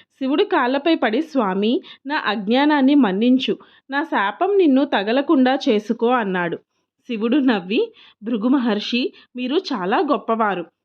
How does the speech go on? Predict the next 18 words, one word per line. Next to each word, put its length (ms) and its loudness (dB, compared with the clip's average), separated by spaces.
మీ 140 -4
శాపం 580 -2
వ్యర్థమెలా 540 2
అవుతుంది? 640 0
అది 200 -4
ఫలించి 520 -2
తీరుతుంది. 680 0
నేను 240 -2
మీ 160 4
శాపాన్ని 680 -2
అంగీకరిస్తున్నాను. 1200 -2
ముందు 300 2
కాలాల్లో 720 0
నేను 340 2
కూడా 300 2
బ్రహ్మజ్ఞానాన్ని 1040 0
మరిచిపోతాను, 840 0
కానీ 540 0